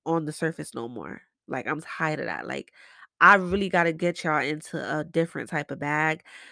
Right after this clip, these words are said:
because I feel like these past few years have been a lot on all of us. Like, every last one of us has gone through something,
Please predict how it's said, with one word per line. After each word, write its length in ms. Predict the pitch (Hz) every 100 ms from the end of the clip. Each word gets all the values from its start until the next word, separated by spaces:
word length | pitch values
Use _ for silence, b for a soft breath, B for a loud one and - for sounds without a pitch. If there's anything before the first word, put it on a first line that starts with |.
| B
because 280 | - 175 185
I 140 | 180 190
feel 220 | 254 269
like 380 | 226 208 185 - _ _ _ _ _ _ _ -
these 240 | 180 220 214
past 280 | 202 202
few 100 | 202
years 280 | 175 170 170
have 180 | 175 165
been 220 | 233 170 -
a 100 | 160
lot 280 | 156 143 - -
on 180 | 165
all 180 | 151 143
of 100 | 127
us. 400 | - - - - -
Like, 280 | 151 - - _ -
every 280 | 220 202 196
last 280 | 180 165 -
one 120 | -
of 100 | -
us 200 | - -
has 480 | - 165 - 165 175 B B B B B 175
gone 320 | 180 180 180
through 160 | 180 170
something, 460 | 151 151 - -